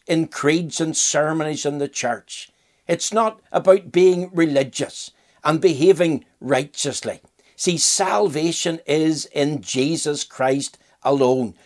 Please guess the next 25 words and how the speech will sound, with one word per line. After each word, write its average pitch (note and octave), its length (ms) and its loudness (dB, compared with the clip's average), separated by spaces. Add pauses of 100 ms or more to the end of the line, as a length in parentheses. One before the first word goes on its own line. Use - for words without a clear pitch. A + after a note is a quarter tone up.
You G#3 140 -2
think G#3+ 200 -2
of G3 120 4
those F#3 240 2
lovely E3 400 0
words. C#3 320 0
That's G#3 220 0
one G3 120 4
of F#3+ 140 0
my F3+ 180 -4
favourite F3 440 -4
hymns, C3 520 -6 (300)
modern F3+ 440 2
hymns. A2+ 560 -10 (640)
"In F#3+ 380 2
Christ - 720 -4
alone." C#3+ 480 -2 (280)
See, - 140 0
the D3+ 140 4
Bible D#3+ 420 0
says, D3 340 0
"Neither E3 520 2
is C#3+ 80 -4
there C#3+ 160 -2
salvation D#3 800 -4